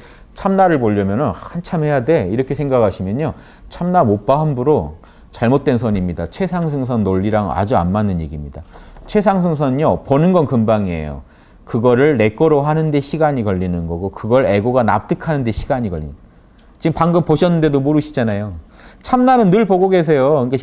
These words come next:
그게 시간이 걸릴 수가 없어요. 왜냐? 평소에도 늘 보고 계시니까요. "내가 있다." 하는 느낌 없으신 분 있으세요, 지금? "나는 아무래도 없는 것 같아."라는 분 있으십니까, 혹시?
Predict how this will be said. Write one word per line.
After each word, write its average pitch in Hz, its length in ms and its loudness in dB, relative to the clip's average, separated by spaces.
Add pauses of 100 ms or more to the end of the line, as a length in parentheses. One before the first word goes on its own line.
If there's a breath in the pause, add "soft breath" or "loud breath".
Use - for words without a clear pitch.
그게 185 340 2
시간이 220 400 0
걸릴 147 280 0
수가 151 240 -2
없어요. 147 260 0
왜냐? 165 240 0 (300 loud breath)
평소에도 233 460 4
늘 196 160 4
보고 185 200 2
계시니까요. 147 640 -4 (440 soft breath)
"내가 180 300 4
있다." 196 320 2
하는 202 180 0
느낌 175 260 0
없으신 185 380 -2
분 147 140 -2
있으세요, 127 360 -6
지금? 127 260 -4 (480 soft breath)
"나는 113 260 2
아무래도 135 340 0
없는 151 260 2
것 123 100 2
같아."라는 95 520 0
분 98 180 -2
있으십니까, 95 520 -4
혹시? 117 300 -8